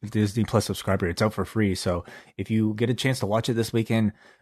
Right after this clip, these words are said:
do check out the review that I did with W H Park back when the movie was originally released. That is available for all patrons. If you just search M C U Later, either on the Patreon or at post wrestling cafe dot com or post wrestling dot com.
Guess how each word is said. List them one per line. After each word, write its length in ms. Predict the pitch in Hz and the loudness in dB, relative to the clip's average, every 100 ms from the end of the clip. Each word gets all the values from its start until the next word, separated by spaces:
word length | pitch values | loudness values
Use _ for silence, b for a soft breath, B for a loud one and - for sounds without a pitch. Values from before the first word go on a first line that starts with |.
| b _ - | b _ -4
do 120 | 139 | -2
check 260 | 160 143 131 | 0 -2 0
out 300 | 120 123 - | 0 0 0
the 280 | 110 104 104 | 0 2 2
review 380 | 104 101 120 110 | 2 2 2 2
that 160 | 110 | 2
I 80 | 104 | 2
did 180 | 98 101 | 2 0
with 160 | 98 | 0
W 320 | - 101 107 104 | 0 2 2 2
H 180 | 101 | 0
Park 380 | - 95 92 - 269 196 - | -2 0 0 -4 -14 -14 -4
back 380 | 98 95 - | 0 0 -2
when 380 | 101 95 92 90 | -4 0 -2 -2
the 120 | 92 | -2
movie 300 | 92 107 110 | 0 2 2
was 200 | 101 95 | 0 0
originally 460 | 98 95 101 98 95 | 0 0 0 0 0
released. 540 | 90 90 98 - - | -2 -4 -4 -4 -8
That 160 | 98 92 | -6 -4
is 80 | 95 | -2
available 400 | 92 104 95 98 | 0 0 0 -2
for 120 | 95 | 0
all 140 | 92 | 0
patrons. 420 | 98 98 92 101 - | 0 0 0 0 0
If 140 | 104 | 0
you 60 | 131 | 2
just 200 | 156 - | 2 4
search 240 | 120 - B B B 123 | 2 2 B B B -2
M 120 | 135 | 0
C 180 | 113 123 | 0 0
U 100 | 123 | 2
Later, 420 | 104 101 98 92 B B B _ | 2 2 0 -2 B B B _
either 220 | 107 110 | 0 2
on 120 | 104 | 2
the 60 | 104 | 2
Patreon 440 | 110 107 104 98 | 2 0 0 0
or 100 | 95 | 0
at 120 | 92 - | -4 -4
post 200 | 98 95 | -4 -4
wrestling 240 | 87 92 | -4 -4
cafe 300 | 90 85 85 | -4 -4 -4
dot 680 | 80 80 _ _ _ 80 - | -6 -8 _ _ _ -6 0
com 320 | 101 95 92 | 0 2 0
or 120 | 90 | -2
post 240 | - 123 135 | 2 2 2
wrestling 220 | - 101 | 2 0
dot 160 | 80 | 0
com. 200 | - - | -6 -12